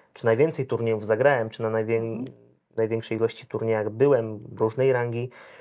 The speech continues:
Speaker 1: ale gdzieś tam to doświadczenie mimo młodego wieku, e, jest dosyć spore i na tym buduję swoje, e, swoje,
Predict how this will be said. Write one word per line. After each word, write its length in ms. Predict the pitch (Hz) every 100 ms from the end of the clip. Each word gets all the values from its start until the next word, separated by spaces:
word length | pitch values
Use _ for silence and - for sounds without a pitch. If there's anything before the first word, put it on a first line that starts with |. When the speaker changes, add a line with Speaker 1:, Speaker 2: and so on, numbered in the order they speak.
| _ _ -
Speaker 1:
ale 220 | - 110 110
gdzieś 160 | 113
tam 120 | 113
to 80 | 107
doświadczenie 460 | 113 - 110 - 117
mimo 200 | 120 127
młodego 400 | 113 110 110 107
wieku, 520 | 117 - 120 113 113 110 110
e, 60 | 110
jest 180 | 110
dosyć 240 | 110 113 -
spore 380 | - 117 120 117
i 340 | 113 110 - - -
na 120 | 117
tym 160 | 117 113
buduję 300 | 113 113 110
swoje, 340 | - 113 110 110 107 107 107 107 107 107
e, 40 |
swoje, 600 | 107 - - 107 107 104